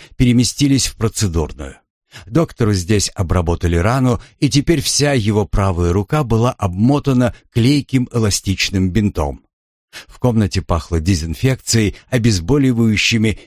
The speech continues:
и свежей кровью. Психиатр не возвращался к тому, что произошло на третьем этаже. Наверное, ему неудобно было. И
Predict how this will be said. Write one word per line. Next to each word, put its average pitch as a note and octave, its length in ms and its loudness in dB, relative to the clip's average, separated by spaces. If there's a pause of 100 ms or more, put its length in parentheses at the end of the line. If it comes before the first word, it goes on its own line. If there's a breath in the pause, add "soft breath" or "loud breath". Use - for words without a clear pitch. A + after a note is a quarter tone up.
и B2 80 0
свежей G2 460 0
кровью. C2+ 540 -6 (760 loud breath)
Психиатр A2 640 -2
не G#2 140 2
возвращался G#2 720 -2
к - 100 -14
тому, A2+ 260 0
что A2 280 -2
произошло G#2 640 -2
на G#2+ 160 -2
третьем E2+ 500 -4
этаже. E2+ 540 -2 (280 loud breath)
Наверное, C#3 600 2
ему C#3 320 2
неудобно C#3+ 560 0
было. C#2 360 -6 (420 soft breath)
И F#2+ 200 0